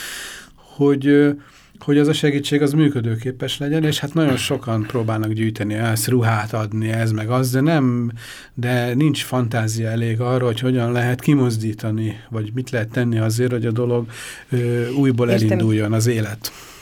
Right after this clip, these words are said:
Speaker 2: Értem. Tehát az, ö, az volt a, ö, tapasztalásunk Áronnal együtt, mert, ö, én egy pár évvel hamarabb kezdtem oda járni, egy teljesen más, ö, ö, háttérrel, ar-, abba most tényleg nem mennék bele, mert az nagyon elvinné.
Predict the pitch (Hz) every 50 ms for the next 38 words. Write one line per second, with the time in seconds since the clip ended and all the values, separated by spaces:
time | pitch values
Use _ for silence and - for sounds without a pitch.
0 | - - - - 180 - - - 156 - - - - 185 180 180 - - 202 202
1 | 196 190 196 - 190 175 170 - - - 185 180 170 - - 165 165 170 170 170
2 | 170 - 165 156 151 147 147 151 156 160 160 156 - - - - - - - -
3 | - - 156 151 151 151 - 170 160 - 190 175 - - - 190 185 185 185 185
4 | - - - 196 196 196 190 175 165 165 160 156 156 156 156 151 156 156 156 151
5 | 160 156 156 - 160 147 147 151 - - 156 139 135 135 - - - 117 123 -
6 | - 104 113 131 - - - 143 135 135 135 135 127 139 127 127 131 127 - 131
7 | 123 143 139 139 131 131 131 - - 135 127 - - - 139 131 135 127 - -
8 | - - - - 139 135 139 135 135 131 127 131 131 143 139 139 - - - -
9 | - - - 123 123 - - - 143 135 135 131 - - 147 143 139 135 131 135
10 | - - - - 143 131 123 123 127 139 139 139 - - - - - - - _
11 | _ - 131 131 131 127 131 127 127 127 127 127 131 127 131 131 - - - -
12 | - _ _ _ _ _ _ _ _ _ _ _ _ - _ - - - - -
13 | _ _ _ _ _ _ _ _ - 127 147 139 131 - - 151 139 127 131 131
14 | 127 123 127 127 - 131 131 131 127 131 131 - - - 151 143 139 127 127 131
15 | 127 123 127 123 123 123 123 131 131 131 127 127 127 127 123 123 - - - 127
16 | 123 - 123 123 123 123 123 127 123 - - 127 123 123 127 131 131 135 139 139
17 | 143 147